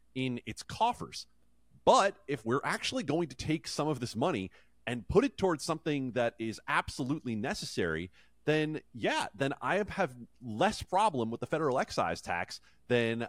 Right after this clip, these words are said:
I do with what it is right now, which is just an antiquated notion that's been out there for a long time that no one has done anything well. I think you could make a very good case to say either get rid of it or do something good with the money, and this seems to be at least a step in the direction of doing something good with the money.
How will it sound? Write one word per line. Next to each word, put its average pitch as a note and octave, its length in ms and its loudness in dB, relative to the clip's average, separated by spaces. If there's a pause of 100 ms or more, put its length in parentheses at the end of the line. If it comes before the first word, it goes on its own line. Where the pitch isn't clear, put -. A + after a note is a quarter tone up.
(120)
I A2+ 140 0
do A#2 280 0
with A2 340 -2
what A#2 180 -2
it A2+ 140 -2
is A2+ 260 -4
right A#2 240 2
now, B2 360 -2 (220)
which B2 220 0
is A#2 120 -6
just - 320 -6 (260)
an G2+ 100 -8 (120)
antiquated B2 600 -2
notion G#2+ 520 0 (200)
that's - 160 -6
been A2 140 -4
out B2+ 180 -2
there A#2 140 0
for A#2+ 160 -2
a A#2 80 2
long B2 320 4
time D3 320 -2
that G#2 140 -6
no F#2+ 160 -2
one B2+ 180 2
has C3+ 100 2
done D3+ 200 4
anything F#2+ 340 0
well. E2+ 140 2
I G2 100 4
think C#3 220 -4
you B2+ 100 -2
could A2+ 240 -4
make C3+ 180 2
a B2+ 60 2
very G#2+ 300 0
good A#3 160 -2
case B2+ 240 0
to - 40 -12
say A2+ 240 -2
either A#2 220 0
get C3+ 320 -2
rid G#3+ 160 4
of F#3 140 2
it - 120 4 (220)
or G#2 220 -2
do F3 160 2
something F3 400 -2
good D#3+ 180 6
with C#3+ 140 -4
the A2+ 80 -2
money, C3+ 400 -2
and F#2+ 160 -6
this D3 120 -2
seems C#3 280 -6
to - 100 -20
be B2+ 100 -2
at G#2+ 80 -2
least A#2+ 220 -8
a G#2 60 -6
step - 340 -4
in A#2 60 -6
the G#2 60 -4
direction A2 440 -4
of E2+ 100 -16
doing A2 280 -6
something F2+ 400 -10
good D#2+ 160 -4
with C#2 100 -12
the D2+ 60 -12
money. A#1 260 -12